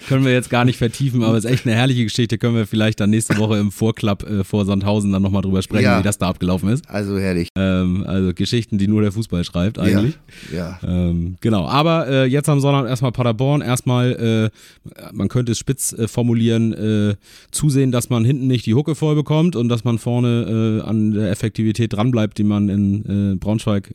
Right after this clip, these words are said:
Speaker 1: gezeigt hat. Äh, und dann, äh, könnte das ein sehr ansehnliches Spiel werden, so oder so, und, äh, vielleicht auch ein erfolgreiches. Äh, wir werden das natürlich begleiten in gewohnter Form mit Live-Ticker,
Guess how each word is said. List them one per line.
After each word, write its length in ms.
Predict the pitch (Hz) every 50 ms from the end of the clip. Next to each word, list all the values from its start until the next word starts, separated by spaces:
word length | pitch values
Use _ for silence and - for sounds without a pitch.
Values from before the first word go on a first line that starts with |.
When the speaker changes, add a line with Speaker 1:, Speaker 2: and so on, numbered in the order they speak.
| _ _ -
Speaker 1:
gezeigt 400 | 101 90 - 117 120 131 - 143
hat. 220 | 143 - - _ _ _ - - - - - - _ _ _ -
Äh, 60 | -
und 340 | 95 98 98 92 95 92 -
dann, 300 | 92 90 90 92 92 90 73 80 87 87 87
äh, 40 | 87
könnte 260 | - 110 107 113 110 98
das 220 | 101 98 - -
ein 340 | - 90 90 90 90 90 82
sehr 220 | 92 92 90 -
ansehnliches 1000 | 104 135 170 156 123 135 143 147 143 143 143 - 143 147 170 - - - - _ _ 135
Spiel 300 | 120 - - 139 135 131
werden, 340 | 127 127 127 127 135 131 123
so 120 | 123 113
oder 200 | 113 110 107 104
so, 260 | 101 107 117 127 135 - _ _ _ -
und, 380 | - 95 95 98 95 - - -
äh, 180 | 92 92 92 90
vielleicht 320 | - 92 87 95 98 -
auch 120 | 82 - -
ein 120 | 87 82
erfolgreiches. 760 | 73 - - 101 110 110 - 101 107 107 - 127 - - - _ _ _ - - - - - - _ _ _ _ _ -
Äh, 220 | - 87 90 87 92
wir 140 | 92 90
werden 200 | 90 92 90 90
das 160 | 85 90 - -
natürlich 280 | 82 - - 87 -
begleiten 440 | - 85 82 95 101 113 107 107 92
in 80 | 92 90
gewohnter 320 | 90 87 92 95 87 82
Form 300 | - - 110 107 110 104
mit 120 | 95 -
Live-Ticker, 600 | 90 85 90 - - - 101 - - 85 85 85